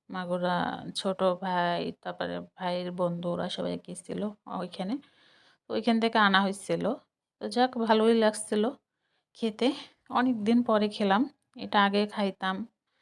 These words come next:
আগে তো আমাদের এখানে ঠিলে, রসের ঠিলে বলে,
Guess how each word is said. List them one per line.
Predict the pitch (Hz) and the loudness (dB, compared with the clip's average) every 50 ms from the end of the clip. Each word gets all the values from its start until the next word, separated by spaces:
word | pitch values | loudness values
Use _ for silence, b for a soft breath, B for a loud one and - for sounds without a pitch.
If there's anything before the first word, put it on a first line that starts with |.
| _ _ _ _ _ _ _ | _ _ _ _ _ _ _
আগে | - - 208 202 208 208 | -6 -4 -2 -2 -2 -2
তো | 208 220 214 214 | 0 0 2 4
আমাদের | 208 208 202 202 202 196 208 202 | 4 4 4 4 4 4 2 2
এখানে | 208 208 - 220 214 208 214 | 0 0 -2 0 0 0 -2
ঠিলে, | - - 240 233 226 220 196 175 160 156 - 180 185 | -2 0 2 4 4 4 4 4 4 4 2 2 4
রসের | 185 190 196 - - 208 208 | 4 2 2 0 -4 -4 -6
ঠিলে | - - 208 196 202 202 | -4 -4 -2 0 2 2
বলে, | 196 185 170 175 214 302 | 2 2 2 0 -2 -2